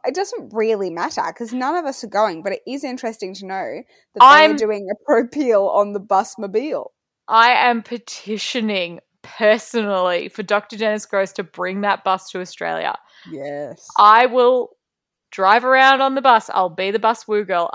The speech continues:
Speaker 2: I don't care what it takes to bring the bus here. Everyone needs a peel. They're doing it to promote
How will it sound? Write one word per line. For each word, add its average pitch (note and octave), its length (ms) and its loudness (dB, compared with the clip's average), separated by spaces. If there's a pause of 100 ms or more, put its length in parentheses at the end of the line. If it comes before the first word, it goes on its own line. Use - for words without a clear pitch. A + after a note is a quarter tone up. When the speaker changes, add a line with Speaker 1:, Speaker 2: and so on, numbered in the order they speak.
Speaker 2:
I G3+ 120 0
don't A#3 160 -4
care B3 200 -6
what A3 140 -4
it G#3 100 -12
takes G3 300 -8
to - 80 -20
bring F#3 200 -8
the F3 60 -12
bus F3 240 -4
here. F3 240 -6 (680)
Everyone A3+ 420 0
needs F#3+ 220 -6
a F#3+ 60 -18
peel. E3+ 340 -8 (680)
They're A3 100 0
doing A3+ 280 0
it A#3 120 -6
to - 140 -18
promote F#3+ 380 -6